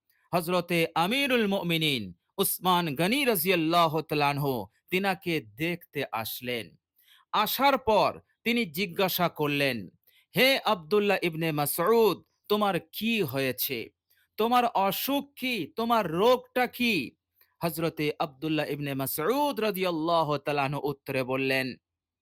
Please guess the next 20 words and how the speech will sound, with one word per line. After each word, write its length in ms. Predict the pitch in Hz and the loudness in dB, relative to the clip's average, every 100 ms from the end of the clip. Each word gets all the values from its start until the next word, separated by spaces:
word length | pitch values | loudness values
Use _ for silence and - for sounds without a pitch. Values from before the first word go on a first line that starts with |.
| _ _ _ _ _ _ - 165 | _ _ _ _ _ _ -4 2
"হে 200 | 254 - | 4 4
আমিরুল 600 | 220 240 311 285 277 247 | 2 2 0 0 0 2
মুমিনিন, 720 | 240 208 214 214 196 127 101 _ _ | 0 0 2 4 2 0 -8 _ _
আমার 440 | 165 202 240 247 220 | 2 4 6 4 2
কোনো 280 | 202 196 175 | 0 0 0
অসুখ 520 | 151 143 - 156 - | 0 -2 -4 -6 -6
নেই, 420 | 131 123 107 82 - _ _ _ - | -6 -4 -6 -8 -18 _ _ _ 0
আমার 400 | 233 277 285 269 | 2 4 2 0
কোনো 360 | 247 247 226 | 0 2 2
রোগ 420 | 160 208 277 240 | 4 6 6 4
নেই, 280 | 240 247 240 | 0 -2 -2
কোনো 380 | 240 226 220 214 | 0 0 2 0
ব্যাধি 560 | 147 180 180 156 220 196 | 0 0 0 0 0 2
নেই।" 380 | 160 123 69 - _ _ - | 2 0 -4 -14 _ _ -2
উসমান 500 | 180 - 175 170 135 | -2 0 0 0 -2
গনি 280 | 170 208 | 0 0
রাদিয়াল্লাহু 720 | 175 143 156 151 147 156 143 139 | -2 -2 -2 -2 -2 -2 -2 -4
তাআলা 240 | 147 139 | -4 -4
আনহু 300 | 131 139 131 | -4 -4 -6
বললেন, 500 | 131 135 135 131 | -4 -2 0 -2